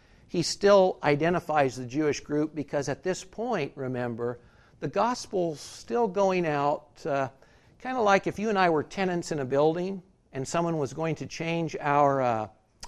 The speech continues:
legal agreement. Before they offered that space we were renting to someone else, they'd tell us about it.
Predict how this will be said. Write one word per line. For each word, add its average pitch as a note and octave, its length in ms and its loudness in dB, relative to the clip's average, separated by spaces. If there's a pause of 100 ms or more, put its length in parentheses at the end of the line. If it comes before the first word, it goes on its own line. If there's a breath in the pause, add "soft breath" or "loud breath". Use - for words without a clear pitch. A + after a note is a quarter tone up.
(120)
legal E3 380 4
agreement. D#3+ 640 0 (720 soft breath)
Before G#3 420 4
they F#3+ 200 6
offered F#3 520 2
that F3+ 220 4
space F3 420 2
we F3+ 120 2
were E3 120 4
renting E3 380 -2
to - 60 -6
someone E3 340 -2
else, D3 280 -2
they'd D#3 200 -2
tell E3+ 180 2
us F3+ 160 0
about G3 340 0
it. - 120 -12